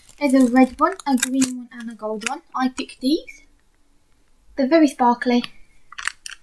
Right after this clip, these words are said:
So I picked that. I really like them. So yeah. This is the next thing, everybody. It is blue tinsel with silver bits in it. Pooh picked this. He really liked this. So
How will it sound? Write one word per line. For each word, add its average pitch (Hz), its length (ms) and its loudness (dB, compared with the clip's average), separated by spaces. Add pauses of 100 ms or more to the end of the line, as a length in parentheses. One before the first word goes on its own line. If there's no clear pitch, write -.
(520)
So 254 140 6
I 277 140 8
picked - 300 -2
that. 285 260 -2
I 254 40 -8
really 254 220 -4
like 247 260 -8
them. 302 180 0 (260)
So 240 80 -12
yeah. 233 320 0 (1800)
This 339 160 4
is 320 140 0
the 302 80 0
next - 380 2
thing, 277 200 2
everybody. 269 720 2
It 320 180 -2
is 294 260 2 (600)
blue 359 340 10 (200)
tinsel 311 720 2 (2000)
with 302 240 6
silver 311 540 4
bits 269 340 -2
in 254 160 6
it. 254 180 -2
Pooh 381 200 10
picked - 320 -2
this. 311 280 2
He 285 100 -4
really 269 260 2
liked 233 340 0
this. 226 240 -4
So 233 300 -2